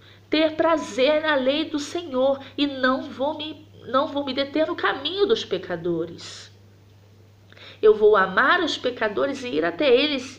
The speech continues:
para resgatá-los, para ser luz. Mas eu não vou fazer mais aquilo que eu fazia antes.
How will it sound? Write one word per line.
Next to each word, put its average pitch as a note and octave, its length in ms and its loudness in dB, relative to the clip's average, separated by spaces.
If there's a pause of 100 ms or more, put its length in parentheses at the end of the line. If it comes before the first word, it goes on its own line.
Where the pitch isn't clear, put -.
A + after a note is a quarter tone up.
para C4 200 -4
resgatá-los, C4+ 600 -2
para C4 120 0
ser D4+ 200 -2
luz. B3+ 520 -6 (300)
Mas A#3 160 0
eu A#3+ 120 2
não B3 140 -4
vou C4+ 160 -6
fazer C#4 420 -4
mais C4 460 -2 (340)
aquilo C#4+ 480 -2
que D#4 100 -4
eu - 40 2
fazia D#4 460 0
antes. - 600 -6